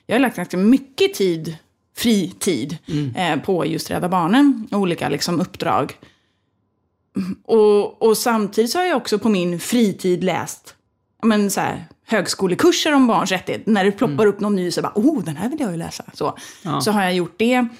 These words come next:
Speaker 1: Så därför har ju liksom, plus att jag ju då haft mitt så här betalda jobb
Speaker 2: Just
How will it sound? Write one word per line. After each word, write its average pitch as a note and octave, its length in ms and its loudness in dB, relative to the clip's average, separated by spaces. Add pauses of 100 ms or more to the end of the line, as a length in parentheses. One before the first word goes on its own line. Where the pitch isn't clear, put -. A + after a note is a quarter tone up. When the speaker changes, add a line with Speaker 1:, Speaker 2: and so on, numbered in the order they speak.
(280)
Speaker 1:
Så - 120 0
därför G#3 340 0
har C4 140 6
ju C#4+ 60 6
liksom, G#3 380 0
plus A3 200 2
att F#3+ 120 -4
jag G3 120 0
ju F#3 60 0
då F3 80 0
haft F3 540 -6
mitt - 260 -6
så - 120 -12
här - 140 -8 (400)
betalda C4 640 2
jobb E3 340 0
Speaker 2:
Just E3+ 80 -10